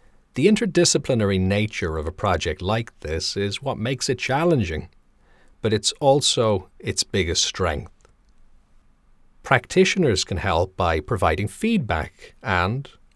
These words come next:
where and when appropriate, adopting the tool in their practices. Researchers can benefit from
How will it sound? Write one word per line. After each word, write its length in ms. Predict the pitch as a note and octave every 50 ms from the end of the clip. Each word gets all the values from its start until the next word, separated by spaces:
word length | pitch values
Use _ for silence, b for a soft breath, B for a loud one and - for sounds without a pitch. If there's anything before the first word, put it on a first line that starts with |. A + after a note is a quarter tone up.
| _ -
where 260 | F#2+ G2+ G2 F#2+ F#2
and 100 | F#2 E2+
when 160 | F2 F#2 F2
appropriate, 600 | E2+ - - A#2 B2+ D3+ D3 - D#2+ D2 C#2+ - - - _ - _ _ - - _ - _ -
adopting 680 | C3 A2+ F#2 G2+ A#2+ B2+ B2+ - - - C3+ C3 C3 B2
the 100 | A2 F#2+
tool 540 | - - - C3 G#2+ F#2 D#2+ D2+ D#2 E2 - - -
in 120 | - G2 F2
their 120 | E2+ D#2+
practices. 760 | - - E3 F3 E3 - - E2+ - - - - - - - _ - _ _ - - _ - _ _ _ - - _ _ - _ - - _ _ _ -
Researchers 880 | E2+ E2+ A#2 F3+ F#3 - - A2+ F2+ D#2+ D2+ - F2 F2 F#2+ G#2 -
can 180 | - - F2+ E2+
benefit 420 | F2+ F2+ F2 E2+ E2 - F#2+ F2+
from 400 | - - G2 F#2+ F#2 F#2 F#2